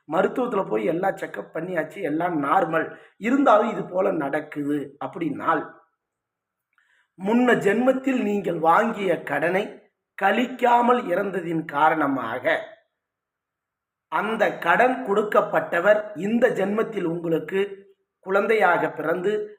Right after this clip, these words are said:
பல மருத்துவ செலவுகளை கொடுக்கப்பட்டு இறந்து விடுவார். அந்த கடன்காரனே உங்களுக்கு குழந்தையாக உருவெடுத்து, உருவெடுத்து அதுவும் அடிக்கடி அபார்ஷன் ஆக்குவார், அதாவது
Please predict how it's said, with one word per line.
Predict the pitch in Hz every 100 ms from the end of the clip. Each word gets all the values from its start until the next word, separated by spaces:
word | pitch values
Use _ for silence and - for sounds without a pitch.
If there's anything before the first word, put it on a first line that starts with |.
| _
பல | - 170 220
மருத்துவ | 226 185 202 233 - 254
செலவுகளை | 208 190 175 165 156 147 143 - -
கொடுக்கப்பட்டு | 151 185 147 135 147 - 185 196 - _
இறந்து | 143 156 190 202
விடுவார். | 165 139 131 85 - _ _ _ _ _ _ _ _ _
அந்த | 165 202 233
கடன்காரனே | 196 160 175 226 233 180 151 151 170 - -
உங்களுக்கு | 170 202 190 175 147
குழந்தையாக | 156 175 202 208 175 165
உருவெடுத்து, | 165 156 190 196 165 147 147 139
உருவெடுத்து | 156 185 175 147 - 151 143 - _ _
அதுவும் | 147 156 208 226 -
அடிக்கடி | - 170 233 - 180 165 -
அபார்ஷன் | - 139 147 147 147 - 127
ஆக்குவார், | 139 131 82 - _ _
அதாவது | 131 139 143 190 269 -